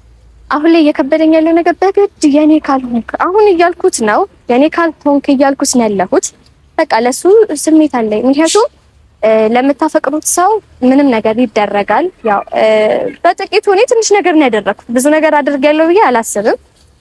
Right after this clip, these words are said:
ትንሽ ነገር ነው ያደረኩት፣ አሁን ላይ ያደረኩት ያለሁት። ግን፣ እ፣ ማርም ሲበዛ ያስጠላል አይደል የሚባለው? የሆነ ታይም ላይ እኔም ልለወጥ እችላለሁኝ። የሆነ ታይም ላይ ማል-፣ የሆነ፣ እ፣ ሆኜ ማላውቀውን አይነት ሰው ልሆን እችላለሁ።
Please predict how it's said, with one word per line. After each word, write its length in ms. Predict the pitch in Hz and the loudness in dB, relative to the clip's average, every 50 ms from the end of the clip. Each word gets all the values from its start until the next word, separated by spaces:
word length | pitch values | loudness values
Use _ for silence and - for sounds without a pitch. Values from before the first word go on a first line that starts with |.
| _ - | _ -2
ትንሽ 200 | - 311 339 - - | 0 0 0 2 2
ነገር 220 | 320 294 269 247 | 2 2 2 0
ነው 140 | 226 220 208 | 0 0 0
ያደረኩት፣ 560 | 214 220 220 214 220 214 208 202 - - - | 0 0 0 0 -2 -2 -4 -6 -6 -6 -4
አሁን 180 | 240 226 226 240 | -2 0 0 0
ላይ 100 | 233 233 214 | 0 0 0
ያደረኩት 520 | 226 226 220 233 220 202 214 - - - - | 0 0 0 0 -2 -2 -4 -6 -8 -8 -6
ያለሁት። 280 | 220 208 233 349 - 262 | -4 -2 -2 -2 -2 -2
ግን፣ 140 | 269 440 539 _ _ - - _ _ _ - | -2 -2 -2 _ _ -20 -20 _ _ _ -4
እ፣ 120 | - 226 220 220 220 214 | -2 0 0 2 0 0
ማርም 320 | 226 233 233 240 240 240 | 0 0 0 0 -2 -2
ሲበዛ 300 | 233 - 233 220 208 208 | -4 -4 -4 -4 -2 -2
ያስጠላል 400 | 214 214 - - 233 226 226 220 | -2 -4 -4 -2 -2 0 0 0
አይደል 200 | 226 226 226 233 | 0 0 0 0
የሚባለው? 380 | 233 247 247 247 254 285 302 311 | 0 0 -2 0 0 0 0 0
የሆነ 260 | 311 359 392 440 453 466 453 | 0 2 2 2 2 0 0
ታይም 240 | - 359 339 320 320 | 0 0 2 2 2
ላይ 160 | 320 359 381 359 | 2 2 0 0
እኔም 240 | - 247 247 247 247 | -2 -2 0 0 2
ልለወጥ 460 | 233 220 220 208 208 202 202 202 202 - | 0 0 0 -2 -2 -2 -2 -2 -4 -4
እችላለሁኝ። 600 | 247 - - 214 202 196 196 190 190 - 269 330 - _ - - _ _ _ - | -8 -10 -8 -8 -8 -8 -8 -8 -6 -4 -4 -4 -4 _ -20 -20 _ _ _ -2
የሆነ 180 | 277 311 359 370 370 | 0 2 2 0 0
ታይም 320 | - 311 262 247 247 240 | -2 -2 -2 0 0 0
ላይ 160 | 240 254 302 359 330 - - 220 | 0 0 0 -2 -2 -4 -4 -4
ማል-፣ 340 | 214 220 220 220 220 220 220 - | -4 -2 -2 -2 -2 -2 -4 -4
የሆነ፣ 240 | - 220 226 208 208 214 - - | -4 -2 -2 -2 -2 -4 -6 -6
እ፣ 100 | 220 214 208 208 208 214 214 214 214 _ | -4 -4 -4 -4 -4 -4 -6 -8 -12 _
ሆኜ 220 | _ - 277 285 285 294 | _ 0 2 2 4 4
ማላውቀውን 500 | 277 254 233 220 214 214 208 - 220 214 | 4 2 2 2 0 0 -2 -2 -4 -4
አይነት 200 | 208 208 214 208 | -4 -4 -4 -4
ሰው 140 | - - 226 | -4 -2 -2
ልሆን 280 | 220 226 226 247 226 220 | -2 -2 -2 -2 -2 -2
እችላለሁ። 540 | 208 - - 214 208 190 185 180 208 254 277 | -2 -4 -6 -4 -4 -4 -4 -2 0 -2 -2